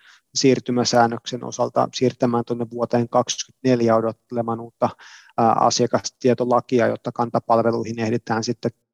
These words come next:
tämän osalta tehdä tällainen suostumuslauseke, eli tämän voi myös sitten tulevaisuudessa kieltää, että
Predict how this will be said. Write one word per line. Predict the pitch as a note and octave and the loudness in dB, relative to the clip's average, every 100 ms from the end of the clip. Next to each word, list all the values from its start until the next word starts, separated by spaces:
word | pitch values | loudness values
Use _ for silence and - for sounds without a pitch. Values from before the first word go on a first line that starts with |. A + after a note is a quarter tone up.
| _ | _
tämän | C3 B2 A#2 | 0 2 0
osalta | A2+ A#2+ A#2 A2 | -2 -2 -2 -4
tehdä | - A2+ A2 | -2 0 0
tällainen | A2+ - A2+ A2+ A2+ | 0 2 2 2 0
suostumuslauseke, | A2 - A#2 - A#2 A#2 - - _ _ _ _ _ _ C#3 C3 A#2 - A2+ A#2 | -4 -4 -4 -4 -10 -8 -10 -10 _ _ _ _ _ _ 0 2 2 -2 -2 2
eli | A2+ A2 | 2 2
tämän | A#2+ A2+ | -2 0
voi | A#2 | -4
myös | A2+ A#2+ - | -6 -6 -8
sitten | - - A#2 | -6 -10 -10
tulevaisuudessa | - A#2+ A2+ A2+ A#2+ A2+ - A#2+ | -2 0 2 0 -2 -6 -6 -6
kieltää, | B2+ A#2 A2 - A2+ A#2 | 0 2 0 0 2 2
että | - - A2+ | 0 -2 -2